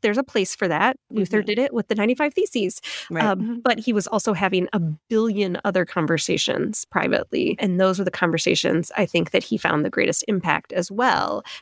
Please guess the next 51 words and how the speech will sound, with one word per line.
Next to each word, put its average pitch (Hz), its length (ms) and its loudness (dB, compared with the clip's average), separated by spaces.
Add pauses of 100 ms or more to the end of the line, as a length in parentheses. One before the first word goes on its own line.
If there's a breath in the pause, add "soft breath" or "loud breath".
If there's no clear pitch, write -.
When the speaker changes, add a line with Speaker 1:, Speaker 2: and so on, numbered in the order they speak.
Speaker 1:
as 180 180 2
the 185 80 -4
Reformation 160 540 0
went - 200 -2
forward. 175 540 -2 (260 loud breath)
Not 202 180 2
that 247 120 2
we're 233 140 0
Luther, 196 680 0 (240 loud breath)
but - 100 0
I 190 100 4
do 220 320 0
think 180 440 -2
that 160 300 0 (120)
can 190 200 0
be 190 320 0
something 175 380 2
that 160 100 2
encourages 170 640 0
us - 240 0
that - 160 0
we - 100 2
can 170 160 -2
do 143 140 0
the 190 80 -6
same. - 320 -6 (960)
Speaker 2:
Yeah. 180 320 2
So, 208 320 0
so 226 160 -2
to 233 80 2
put 302 100 0
a 311 60 2
big 262 220 0
bow 190 200 2
on, 185 220 0
on 175 180 0
all 226 260 2
of 208 100 -2
the, 180 200 -4
we 190 140 2
talked - 240 0
about 156 100 0
a 156 60 2
lot 151 160 2
of - 80 -4
stuff 156 200 0
today. 165 260 2 (140)
H-, 208 120 -2
how 226 180 2
does 277 160 2
that, 196 240 0